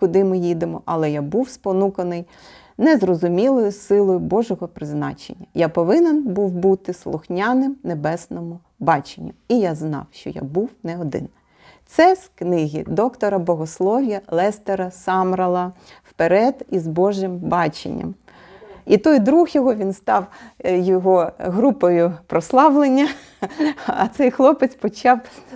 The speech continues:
спочатку розказувати про своє видіння, своє, е, с-, надзвичайне зцілення, а потім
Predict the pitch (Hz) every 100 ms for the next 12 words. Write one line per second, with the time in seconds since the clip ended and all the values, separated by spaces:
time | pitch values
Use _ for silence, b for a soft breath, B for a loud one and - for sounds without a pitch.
0 | - - 214 208 208 - 185 185 196 185
1 | 170 165 165 175 170 - 170 170 165 147
2 | B B - 165 165 180 240 320 330 349
3 | _ - 190 185 175 170 160 - 180 170
4 | 165 175 175 190 170 160 160 - 302 311
5 | 262 - 185 - 415 403 339